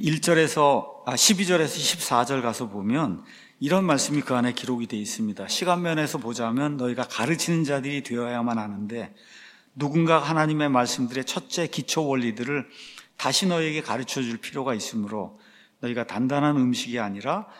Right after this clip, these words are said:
젖을 필요로 하는 자들이 되었도다. 이는 젖을 사용하는 자마다 갓난아이이므로 의의 말씀에 능숙하지 못하기 때문이라. 그러나 단단한 음식, 이거는 장성한 자들에게 속하나니 그들은 자기 감각들을 사용하여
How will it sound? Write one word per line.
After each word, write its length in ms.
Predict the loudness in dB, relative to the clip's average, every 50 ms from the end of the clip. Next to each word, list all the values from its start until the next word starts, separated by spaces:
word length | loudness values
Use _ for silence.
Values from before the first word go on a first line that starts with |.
| -20 _ _
젖을 540 | -14 -6 -4 -4 -4 -2 -4 -4 -4 -6 -6
필요로 340 | -8 -4 -2 0 0 0 0
하는 220 | 0 0 -2 -2
자들이 380 | -2 -4 -6 -6 -6 -6 -6 -8
되었도다. 800 | -6 -8 -8 -8 -8 -8 -12 -12 -10 -10 -8 -8 -8 -10 -12 -14 -20 _ -20 -20 -20 -20 -20 -20 -10 -4
이는 240 | 0 2 2 2 2
젖을 380 | 2 0 0 0 0 0 -2 -2
사용하는 440 | -2 -2 0 2 2 2 2 0
자마다 360 | 0 0 0 0 0 0 -2 -2
갓난아이이므로 1160 | -2 0 0 2 4 4 4 4 2 2 2 2 2 2 0 0 0 0 -2 -2 -2 -4 -12 -20 -20 -20 -20 -20 _ -4
의의 300 | -2 0 2 4 4 4
말씀에 540 | 6 6 4 4 2 0 0 2 2 2 2
능숙하지 600 | 4 4 6 4 4 2 0 -4 -4 -2 -2 0
못하기 520 | -2 -2 -2 -4 -6 -6 -6 -6 -6 -6 -6
때문이라. 680 | -4 -4 -4 -4 -6 -8 -8 -10 -10 -10 -10 -12 -14 _
그러나 400 | _ -8 -4 -2 0 0 -2 -2
단단한 540 | -4 -4 -2 -2 0 0 0 2 2 0 0
음식, 640 | 0 0 -2 -2 -2 -2 -2 -2 -2 -2 -6 -10 -20 -20 _ _ _ _ _ _ _ _ _ -12
이거는 460 | -8 -6 -2 0 0 0 0 -2 -4 -8 -16 -20 _
장성한 640 | -10 -6 -2 2 4 4 4 4 2 2 2 2 2 2
자들에게 360 | 0 -2 -2 -4 -6 -6 -6
속하나니 640 | -8 -8 -10 -6 -6 -4 -4 -2 -2 -4 -4 -6 -8
그들은 320 | -12 -8 -4 -2 -2 -2
자기 280 | -2 -2 -6 -6 -6 -8
감각들을 640 | -8 -8 -4 -2 -2 0 0 0 -2 -2 -4 -6 -6 -6
사용하여 720 | -6 -4 -4 -4 -2 -2 -4 -4 -2 0 0 0 0 -2